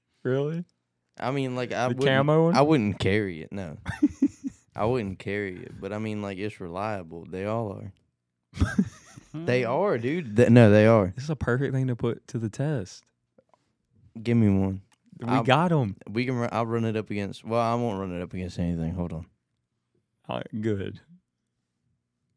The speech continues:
Speaker 2: But I'll, I'll run it up
Speaker 1: Mm-hmm.
Speaker 2: against
Speaker 1: He's like, "I'll run it up
Speaker 2: some
Speaker 1: against
Speaker 2: other
Speaker 1: your
Speaker 2: stuff.
Speaker 1: favorite heaviest brick."
Speaker 2: Yeah.
Speaker 1: <laughs>
Speaker 2: Find the heaviest rock you can.
Speaker 1: We bought one from a,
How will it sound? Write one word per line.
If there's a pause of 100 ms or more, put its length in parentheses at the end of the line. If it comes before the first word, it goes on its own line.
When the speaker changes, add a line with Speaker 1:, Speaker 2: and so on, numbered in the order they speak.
(140)
Speaker 2:
But
I'll,
I'll
run
it
up
Speaker 1:
Mm-hmm.
Speaker 2:
against
Speaker 1:
He's
like,
"I'll
run
it
up
Speaker 2:
some
Speaker 1:
against
Speaker 2:
other
Speaker 1:
your
Speaker 2:
stuff.
Speaker 1:
favorite
heaviest
brick." (680)
Speaker 2:
Yeah. (1040)
Speaker 1:
<laughs>
Speaker 2:
Find
the
heaviest
rock
you
can.
Speaker 1:
We
bought
one
from
a,